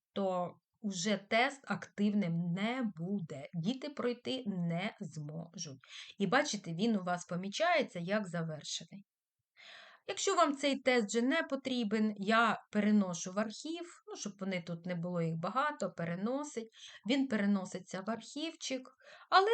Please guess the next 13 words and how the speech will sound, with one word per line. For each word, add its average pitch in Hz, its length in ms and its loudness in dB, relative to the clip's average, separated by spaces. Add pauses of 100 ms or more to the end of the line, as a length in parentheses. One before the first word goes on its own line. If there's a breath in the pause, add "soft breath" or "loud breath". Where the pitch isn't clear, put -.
(100)
так 269 160 4
само 330 460 2
ви 226 180 4
можете 226 480 2
його 202 360 2
переглядати, 233 1000 2
що 196 220 -6
там 190 280 -4
було, 180 400 -4
да, 233 360 0 (360 loud breath)
всю 165 280 -6
статистику 247 840 -2
дивитися. 190 800 -2